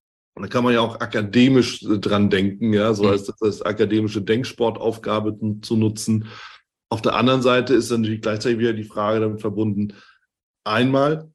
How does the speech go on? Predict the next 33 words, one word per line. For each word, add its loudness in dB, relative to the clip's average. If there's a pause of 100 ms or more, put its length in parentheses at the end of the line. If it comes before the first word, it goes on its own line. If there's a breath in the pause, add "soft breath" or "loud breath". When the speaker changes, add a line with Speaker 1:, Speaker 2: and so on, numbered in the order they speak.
Speaker 1:
gibt -2
es 2
ihn -4
tatsächlich, 4
den -4
Heiligen 0
Gral? 0
Versteckt -4
sich -2
diese 0
Nadel 2
irgendwo 0
im -4
Heuhaufen? -2 (280 loud breath)
Oder 4
ist 2
das 0
nur 2
so -4
ein -2
Wunsch, -2
den 0
wir -4
haben? -10 (100)
Und -14
zum -8
anderen, 0
da -10
haben -6
wir -8
wieder 0
mehrere 2
Fragen, -2